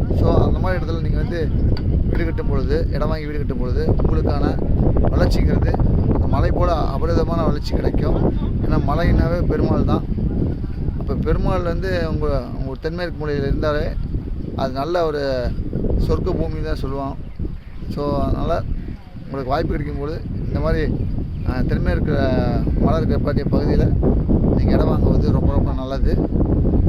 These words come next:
ஏ, இது பார்த்தீங்கன்னா ரெண்டு இடத்துல வந்து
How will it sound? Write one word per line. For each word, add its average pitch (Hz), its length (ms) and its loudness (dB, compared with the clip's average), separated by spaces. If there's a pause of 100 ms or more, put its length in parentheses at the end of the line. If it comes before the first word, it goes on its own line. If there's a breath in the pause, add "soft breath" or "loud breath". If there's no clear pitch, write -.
(420)
ஏ, - 60 2
இது - 440 2
பார்த்தீங்கன்னா - 520 2
ரெண்டு - 220 2
இடத்துல - 300 2
வந்து - 520 0